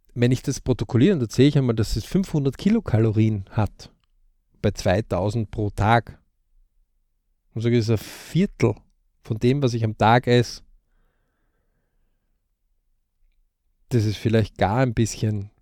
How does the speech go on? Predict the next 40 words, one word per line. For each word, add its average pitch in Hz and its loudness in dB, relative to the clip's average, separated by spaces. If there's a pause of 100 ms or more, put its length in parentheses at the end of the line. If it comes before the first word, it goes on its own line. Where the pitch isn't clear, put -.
viel. 127 4
Da 110 -4
gehe 123 4
ich 123 4
noch 120 2
nicht 135 4
einmal 131 2
auf 113 -4
die 123 -2
Qualität, 113 2
wie 110 -6
gut - -4
die 113 -6
Qualität 107 -2
des 117 -4
Essens 104 -6
ist, - -14
ja? 143 -2 (360)
Also 98 -8
der 95 -4
Nahrung 95 -4
ist. - -20 (640)
Das 147 6
heißt, 156 4
wenn 175 6
ich 156 4
in 170 4
diesen 170 2
zehn 247 2
Tagen 156 2
nur 170 0
auf 160 -4
Expedition 160 -2
gehe 120 0
und 113 0
einfach 156 -2
nur 160 0
auf 147 -2
Entdeckungsreise 117 -4
gehe, 110 -10